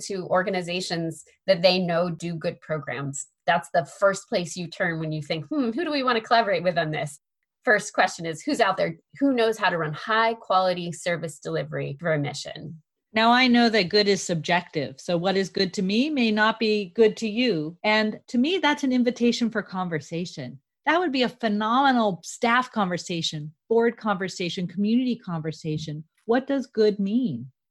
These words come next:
Speaker 1: A few years ago, I worked with a board member who at every meeting, when I would say, "I think this is a good program, I think this is a good thing for us to be doing," he would question me and say, "Sarah, whose definition of good are we using?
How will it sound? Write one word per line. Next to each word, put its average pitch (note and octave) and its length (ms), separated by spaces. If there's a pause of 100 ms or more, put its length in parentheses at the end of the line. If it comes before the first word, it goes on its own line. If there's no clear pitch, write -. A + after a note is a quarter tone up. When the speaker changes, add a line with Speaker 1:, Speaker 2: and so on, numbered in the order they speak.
(920)
Speaker 1:
A - 40
few A#3 140
years G#3+ 260
ago, F#3+ 380
I - 40
worked F#3 240
with F#3+ 120
a - 40
board F3 280
member F3 240
who F3+ 100
at E3 300
every F3 360
meeting, E3+ 520
when E3 180
I E3+ 140
would E3+ 180
say, E3+ 240
"I D#3+ 80
think C#4 220
this A#3+ 160
is F#3+ 100
a F3 60
good G3+ 240
program, E3+ 360
I D#3 60
think F#3+ 180
this F#3+ 140
is E3+ 140
a E3 40
good G3 220
thing G3 180
for F3 140
us E3+ 160
to F#3 80
be E3+ 100
doing," D#3 400 (200)
he E3+ 180
would D#3+ 160
question A#3 420
me - 360
and E3 120
say, D3 340
"Sarah, D3+ 520
whose D#3 120
definition D#3+ 500
of D#3 100
good G3 240
are F3+ 80
we F#3 120
using? G3 600